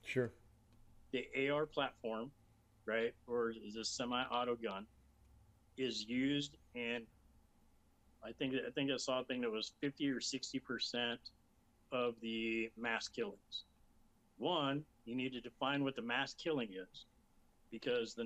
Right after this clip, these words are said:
Speaker 2: number changes
Speaker 1: Sure.
Speaker 2: depending on, you know, mass killing is anybody more, more than two people wounded. It used to be ten, right? Lock in that definition, right? And then give me a stat after that. And let's have that conversation.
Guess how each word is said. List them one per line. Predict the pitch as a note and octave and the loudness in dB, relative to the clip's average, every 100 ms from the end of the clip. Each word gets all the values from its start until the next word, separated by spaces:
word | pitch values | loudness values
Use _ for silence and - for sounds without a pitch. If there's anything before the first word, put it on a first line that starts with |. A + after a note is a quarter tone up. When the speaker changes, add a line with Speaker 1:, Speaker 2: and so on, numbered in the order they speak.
| A2 | 0
Speaker 2:
number | C#3 D3+ D3 | 0 0 0
changes | - E3 F#3+ D3 - - - - _ - | 0 0 0 -4 -8 -8 -8 -10 _ -8
Speaker 1:
Sure. | C3 A2+ | 2 4
Speaker 2:
depending | F#2+ A2 C3 | 6 4 4
on, | B2+ B2+ A#2+ - - - - - - - | 4 2 0 -8 -20 -20 -20 -20 -20 -12
you | B2+ | -4
know, | A#2+ B2 | -4 0
mass | B2 C3+ | 0 0
killing | - D3 C#3+ | 0 2 2
is | B2 | 2
anybody | C#3 C#3 C#3 C3 C3 | 0 2 2 0 2
more, | C#3 D#3+ | 0 2
more | C#3+ E3 | 2 2
than | E3+ D3+ | 2 -4
two | - E3 | -6 -6
people | D3+ C#3+ B2+ | -6 -4 -2
wounded. | C#3 D#3+ A#2+ G#2 | 0 0 -2 -4
It | - | -6
used | F3 - | -6 -6
to | C#3 | -10
be | A#2+ - | -10 -8
ten, | F3+ D#3+ A#2 - _ _ _ _ _ - - | -4 -4 -6 -12 _ _ _ _ _ -20 -4
right? | A2 B2 C#3 _ - - | 2 2 0 _ -16 -2
Lock | A#2 C#3+ - | 0 0 0
in | D#3 | 2
that | D3 - | 2 2
definition, | C#3 - C3 - - - _ _ _ _ _ _ - | 0 2 0 0 -6 -16 _ _ _ _ _ _ -2
right? | A2+ A#2+ | 0 2
And | A#2 | 0
then | A#2+ | -2
give | C3 C#3+ | 0 2
me | D3 | 2
a | |
stat | - - C3+ A2+ A2 _ - | 0 0 2 2 -2 _ -6
after | A#2+ A2+ - | -4 -4 -4
that. | A2+ G2 - _ _ - | -4 -4 -8 _ _ -10
And | A#2+ | -2
let's | C#3 D3+ F#3 | 0 2 2
have | D3+ | 2
that | C#3 C3 - | 4 2 2
conversation. | A#2+ A2 G#2+ - G#2 - | -2 -2 -6 -8 -10 -14